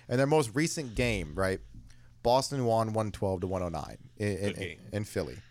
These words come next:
Speaker 1: But let's just break this down. Let, let, let's just break it down from,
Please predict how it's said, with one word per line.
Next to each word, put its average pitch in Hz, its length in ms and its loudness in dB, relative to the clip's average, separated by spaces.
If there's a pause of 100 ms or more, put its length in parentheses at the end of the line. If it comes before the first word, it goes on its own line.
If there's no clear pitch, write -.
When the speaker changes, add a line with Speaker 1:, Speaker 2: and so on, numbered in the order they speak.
(440)
Speaker 1:
But 131 280 4
let's 160 300 2
just 160 180 -6
break 143 220 2
this 107 140 -6
down. 92 320 -2
Let, 135 180 0
let, 143 180 2
let's 151 200 2
just 131 200 -2
break 139 180 2
it 104 100 -4
down 104 540 2
from, 90 640 0